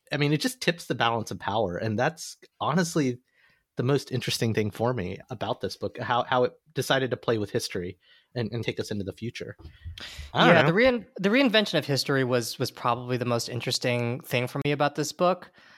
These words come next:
Speaker 2: Okay, it's, it's probably the only interesting thing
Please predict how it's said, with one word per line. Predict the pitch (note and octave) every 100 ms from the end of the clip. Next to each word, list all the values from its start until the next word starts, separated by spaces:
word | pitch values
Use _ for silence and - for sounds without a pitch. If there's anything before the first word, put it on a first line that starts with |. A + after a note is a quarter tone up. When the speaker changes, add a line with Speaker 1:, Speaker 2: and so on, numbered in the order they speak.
| - _ _ - -
Speaker 2:
Okay, | G3 F#3 -
it's, | G3+ - -
it's | C#4
probably | - B3+ F#3
the | C#3+
only | G#2+ A#2+ D#3
interesting | E3 F3 E3 F3
thing | F#3 F#3 F3